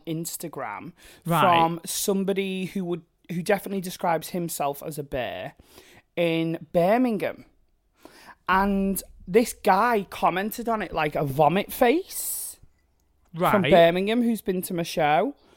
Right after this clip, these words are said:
Speaker 1: And I thought, "Is he joking?" So I put, like, a kiss thing back to him. And I messaged the guy who put this up. And I was like, "Is this guy joking? Like,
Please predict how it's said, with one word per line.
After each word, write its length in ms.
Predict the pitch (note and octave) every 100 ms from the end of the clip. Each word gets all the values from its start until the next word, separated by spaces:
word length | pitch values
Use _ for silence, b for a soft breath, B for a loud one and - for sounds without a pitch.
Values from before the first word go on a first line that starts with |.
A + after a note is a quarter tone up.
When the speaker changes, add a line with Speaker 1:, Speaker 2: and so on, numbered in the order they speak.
| b b b b b b
Speaker 1:
And 140 | E4 E4
I 200 | F#4 -
thought, 520 | - D#4+ A#3 G3 E3 -
"Is 120 | G#3
he 140 | C#4
joking?" 580 | C#4+ D4+ D4+ E4 - D#3+
So 140 | D#3+ G#3
I 140 | G#3
put, 260 | A3+ - G3
like, 200 | G3 F#3+
a 60 | G3
kiss 500 | - F3+ E3+ - -
thing 260 | G#3 G#3
back 260 | G#3+ G3 -
to 100 | -
him. 400 | E3+ D#3+ D3+ A#3+ - B B B B
And 100 | F3
I 40 |
messaged 460 | G3 G#3+ G3 C#4 A#3
the 100 | A3
guy 600 | F#3 F3 D3+ D3 D3+ - -
who 320 | E3 D#3 D#3
put 300 | - F3+ -
this 220 | D#3 -
up. 220 | C#3 G2+ _ - - _ b b b _
And 140 | E3 F3+
I 60 |
was 200 | F3 F3+
like, 480 | G#3 F3+ E3+ E3+ - -
"Is 100 | F3
this 180 | C4+
guy 260 | - B3 C4
joking? 500 | B3 A3 A3+ C4 G3
Like, 320 | D#3+ D#3+ -